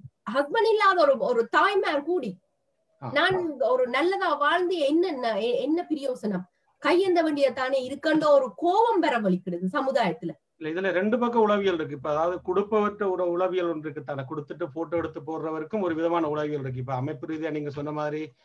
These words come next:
Speaker 1: ம்.
Speaker 2: எ-, இங்க உள்ளவர்களுக்கு கணக்கு காட்டுறதுக்காண்டி அதுக்காண்டி ஒரு அடையாளமா இருந்தாலும் இது ஒரு அந்த, அந்த அவர்களுடைய உளவியலை புரியாத தன்மையில இவர்கள்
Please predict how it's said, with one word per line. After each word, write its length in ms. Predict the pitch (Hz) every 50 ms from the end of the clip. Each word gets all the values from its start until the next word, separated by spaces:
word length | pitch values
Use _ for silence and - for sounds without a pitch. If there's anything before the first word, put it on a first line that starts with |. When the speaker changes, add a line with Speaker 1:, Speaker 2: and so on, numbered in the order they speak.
| _ _ _ _ _ _ _
Speaker 1:
ம். 100 | 214 208
Speaker 2:
எ-, 480 | 185 185 185 - - 131 135 131 127 -
இங்க 220 | - 147 147 147 147
உள்ளவர்களுக்கு 540 | 147 151 156 156 156 151 151 147 143 156
கணக்கு 400 | 139 - 147 139 143 147 139 151
காட்டுறதுக்காண்டி 580 | 147 135 135 151 143 143 139 147 143 139 139 151 147
அதுக்காண்டி 340 | 143 139 139 147 143 147 151
ஒரு 120 | 147 139
அடையாளமா 400 | 135 135 139 139 139 139 135 131
இருந்தாலும் 560 | 131 127 123 120 117 113 127 - 320 - _ _ _ _ _ _ _ _ _
இது 180 | - 185 190 202
ஒரு 260 | 208 208 202 196 190
அந்த, 220 | 170 151 147 147
அந்த 280 | 165 160 151 151 160 165
அவர்களுடைய 500 | 156 151 180 185 190 196 202 196 185 170
உளவியலை 360 | 180 196 202 208 208 208 214
புரியாத 720 | 208 208 - 202 202 220 226 226 226 226 214 208 202 190 180
தன்மையில 420 | 180 180 180 180 180 196 226 233
இவர்கள் 460 | 208 190 190 175 196 196 190 185 -